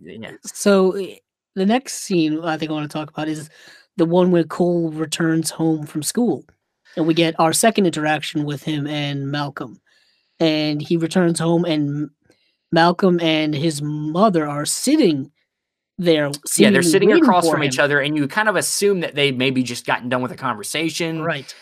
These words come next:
Speaker 1: and that, that this was, like, an, an appointment, because the first time, uh,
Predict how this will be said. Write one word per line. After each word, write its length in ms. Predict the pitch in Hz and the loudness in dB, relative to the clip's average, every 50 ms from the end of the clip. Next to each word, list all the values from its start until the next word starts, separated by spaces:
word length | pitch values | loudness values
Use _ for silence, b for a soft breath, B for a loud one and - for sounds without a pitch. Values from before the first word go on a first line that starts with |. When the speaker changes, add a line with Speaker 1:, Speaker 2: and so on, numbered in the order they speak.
| B B | B B
Speaker 1:
and 180 | - 135 135 135 | -2 0 2 2
that, 180 | 139 127 120 | 0 0 0
that 180 | 139 147 143 139 | 0 0 0 0
this 160 | 151 147 - | 0 -2 0
was, 100 | 156 127 | 0 0
like, 160 | 143 139 135 | 0 0 0
an, 80 | 143 127 | 0 0
an 80 | 123 117 | 0 0
appointment, 640 | 107 - - 160 160 143 120 - 104 90 - - | -2 -4 -2 -2 0 0 -2 -4 -10 -14 -12 -12
because 440 | 110 117 - 139 123 117 110 - - b b b b b b b | -12 -6 -2 0 0 0 -2 -6 -10 b b b b b b b
the 100 | - 131 | -4 -4
first 360 | 123 - 220 226 247 - - - | -2 2 2 2 2 0 0 2
time, 480 | 233 190 175 170 156 147 135 - - _ _ _ - | 4 4 4 4 2 0 -4 -4 -6 _ _ _ -6
uh, 420 | 143 131 117 113 113 107 101 95 | -4 -2 -2 -2 -2 -2 -4 -6